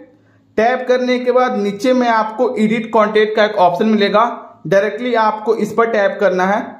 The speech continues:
टैप करने के बाद यहाँ पर उसका नाम दिख जाएगा और यहाँ पर उसका नंबर आपको देखने को मिल जाएगा।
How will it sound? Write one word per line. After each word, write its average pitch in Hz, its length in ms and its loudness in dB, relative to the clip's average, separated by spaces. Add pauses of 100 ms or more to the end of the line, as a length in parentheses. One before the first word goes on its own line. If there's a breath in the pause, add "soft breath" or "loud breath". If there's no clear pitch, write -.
(460 soft breath)
टैप 254 320 0
करने 254 300 2
के 254 140 -2
बाद 247 260 0
यहाँ 208 300 2
पर 233 120 0
उसका 233 260 0
नाम 208 300 0
दिख 220 140 -2
जाएगा 220 300 2
और 202 200 4
यहाँ 196 240 0
पर 202 140 0
उसका 208 220 0
नंबर 185 280 4
आपको 175 240 0
देखने 160 240 2
को 156 100 0
मिल 147 140 4
जाएगा। 131 320 2